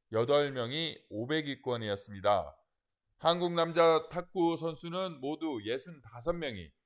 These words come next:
천육백 명에 포함됐고, 백 위권에도 여섯 명이 선정됐습니다. 한국 탁구의 대표주자인 정영식 선수가 세계 랭킹 십이 위이고, 세계 십삼 위의 정용식,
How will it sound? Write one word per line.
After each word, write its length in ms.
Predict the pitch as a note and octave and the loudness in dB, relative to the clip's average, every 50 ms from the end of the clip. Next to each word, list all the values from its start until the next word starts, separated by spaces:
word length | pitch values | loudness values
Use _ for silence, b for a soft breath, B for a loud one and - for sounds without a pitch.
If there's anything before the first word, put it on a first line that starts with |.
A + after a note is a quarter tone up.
| _ _ _ | _ _ _
천육백 560 | _ D#3+ D#3+ C#3 A2+ A#2+ - _ D#3 D#3 D3+ | _ -10 -10 -10 -10 -12 -10 _ -8 -8 -6
명에 480 | D3+ D3 C#3+ C#3+ C#3 C3+ C3+ C3 B2 - | -6 -8 -6 -6 -4 -4 -4 -4 -4 -6
포함됐고, 760 | - D3 C3+ B2 G#2+ G#2 - - C#3 B2+ G#2+ E2 C#2 - _ _ _ _ _ _ _ | -8 -8 -8 -4 -4 -6 -6 -4 -2 -2 -2 -2 -4 -8 _ _ _ _ _ _ _
백 200 | - A2+ A#2 C3+ | -8 -8 -6 -4
위권에도 800 | D#3 D3+ D3+ - D#3 D3 C#3+ C#3 C3 B2 D3 D#3 E3 D3+ A2 - G2+ | -6 -6 -4 -4 -4 -4 -2 -4 -4 -2 -2 -2 -2 -2 -2 -4 -2
여섯 300 | G2+ G2+ A#2+ B2 F3 F#3 | -2 -2 0 0 -2 -2
명이 560 | F#3 F3+ F3 E3+ D#3+ D#3 D3+ C#3+ C#3 B2+ B2 | -2 -4 -4 -4 -4 -4 -6 -6 -6 -8 -10
선정됐습니다. 1000 | - C3+ C3 B2 B2 B2 A#2 A2+ A2 A2 - A2 G2+ G2+ G#2+ A2 G#2 F#2 D#2 - - _ _ _ _ _ _ _ _ _ _ | -10 -12 -8 -6 -6 -6 -4 -4 -4 -4 -6 -10 -4 0 2 4 4 2 0 -4 -10 _ _ _ _ _ _ _ _ _ _
한국 340 | - D#3 E3+ F3 E3 E3 D#3+ | 0 0 0 0 -2 -2 0
탁구의 680 | E3+ E3 E3 - - F3 E3+ E3 E3 E3 D#3+ D#3 D3+ | 0 0 0 0 0 0 4 6 8 8 6 6 4
대표주자인 840 | B2+ B2+ B2+ - - E3 D#3+ D3 C3+ D3+ D#3 D#3 D#3+ E3+ E3 D3+ C3 | 0 -6 -6 -4 -4 -4 -4 -4 -2 2 4 4 4 2 -2 -6 -10
정영식 680 | A2 G#2+ A2 A2+ B2 C#3+ D#3 F3 F3 E3+ - F#3 E3+ - | -10 -10 -8 -8 -4 -2 -2 -2 -2 -4 -8 -10 -10 -8
선수가 580 | - E3 D#3+ C#3 - - A#2 A2 G2 E2+ C#2+ - - _ _ _ _ _ _ | -8 -8 -8 -8 -10 -4 2 2 2 2 2 -2 -8 _ _ _ _ _ _
세계 320 | - - D#3 D3 D#3 D3+ | -4 -2 -2 0 0 0
랭킹 340 | C#3+ C#3 C3+ - D3 C#3+ C3 | 0 -2 -4 -8 -10 -12 -12
십이 560 | - - - - F#3 D#3 - A#2+ A#2+ B2+ D3+ | -12 -14 -8 -6 -6 -6 -6 -6 -6 -4 -2
위이고, 600 | E3+ F#3 F3 D#3+ D3 C#3+ D#3 C#3+ A2+ F#2 - - - | 0 2 2 2 2 4 4 4 4 4 0 -8 -8
세계 260 | - D3+ D3+ C#3+ D3 | -6 -4 -2 -2 -4
십삼 440 | C#3 - - - - - D#3 D3 D3 | -6 -6 -10 -8 -4 -2 -2 0 0
위의 360 | D3 D3 D3+ D#3 D#3 D3+ C#3 | -2 -2 0 0 0 0 -2
정용식, 640 | - A2+ A#2+ B2 C#3 D3+ D#3 - - A#2 E2 - _ | -4 -8 -8 -6 -6 -6 -6 -6 -8 -8 -8 -10 _